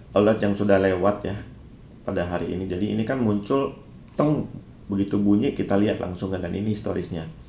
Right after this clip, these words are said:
Nah, kita mungkin mau lihat historisnya gimana, eh, performance-nya, ki-, harganya waktu signal itu muncul di harga berapa. Kita bisa lihat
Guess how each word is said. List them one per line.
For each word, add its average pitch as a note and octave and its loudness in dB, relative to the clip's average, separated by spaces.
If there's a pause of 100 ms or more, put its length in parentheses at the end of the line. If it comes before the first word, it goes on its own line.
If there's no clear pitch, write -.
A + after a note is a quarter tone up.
(420)
Nah, F#2 -8
kita A#2 2
mungkin C#3 0
mau B2 2
lihat G#2+ 2
historisnya G2+ 0
gimana, G#2 0 (640)
eh, F#2 -4 (160)
performance-nya, F#2 -2 (560)
ki-, D#2 -12 (160)
harganya F2+ -2
waktu E2+ -6
signal E2 -8
itu - -8
muncul E2+ -4
di F#2+ -4
harga E2 -6
berapa. F#2 -4 (400)
Kita - -4
bisa A#2+ 2
lihat G2 2